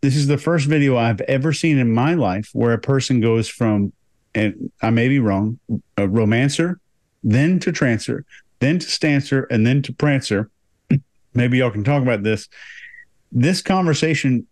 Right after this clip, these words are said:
features several hallmarks of Manson's, uh, speech patterns, which were convoluted, circular, nonlinear. And here's, uh, maybe what you saw right here. There's repetition and reversal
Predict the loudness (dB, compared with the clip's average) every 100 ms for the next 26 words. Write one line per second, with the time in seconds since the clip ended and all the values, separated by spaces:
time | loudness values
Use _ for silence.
0 | _ -6 -2 -2 0 0 -2 -4 -2 0
1 | 0 0 0 0 0 2 2 0 -2 -4
2 | -4 0 2 2 0 0 0 -2 -8 -4
3 | -2 -2 -2 -2 -2 -2 -4 -2 -4 -6
4 | -8 -16 _ _ _ -2 -2 0 0 2
5 | -2 _ _ _ -2 0 2 2 2 2
6 | 0 -4 _ -6 -2 -2 0 0 2 0
7 | -4 _ -4 0 2 2 2 2 2 2
8 | 0 -2 -6 -20 -20 -20 _ _ 0 2
9 | 2 2 0 0 0 0 0 0 0 -2
10 | -6 _ _ _ _ _ -4 0 2 0
11 | 0 -2 0 2 2 0 0 -2 -2 -2
12 | 0 0 -2 0 0 0 0 0 0 2
13 | 0 0 0 0 -2 -4 -4